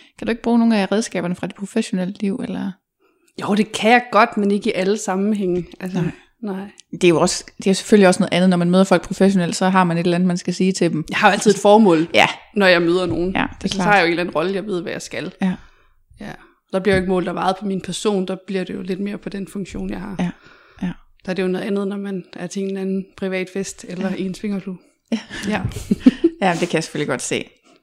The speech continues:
Speaker 2: Ja.
Speaker 1: Ja. Hvad er din, øh, parforholdsstatus, hvis jeg må være så fri?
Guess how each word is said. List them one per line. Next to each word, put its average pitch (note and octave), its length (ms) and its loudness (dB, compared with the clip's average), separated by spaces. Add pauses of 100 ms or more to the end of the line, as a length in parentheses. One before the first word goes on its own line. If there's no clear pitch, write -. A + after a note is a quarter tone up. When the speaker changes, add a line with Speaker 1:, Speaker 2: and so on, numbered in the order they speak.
Speaker 2:
Ja. G#3+ 120 -12 (460)
Speaker 1:
Ja. G3 180 6 (1700)
Hvad B3 240 6
er G#3 220 8
din, F3+ 400 2
øh, E3+ 380 0 (140)
parforholdsstatus, B3 960 2
hvis - 180 -4
jeg G3 100 2
må G3 80 4
være G#3+ 240 4
så - 140 -6
fri? - 220 -4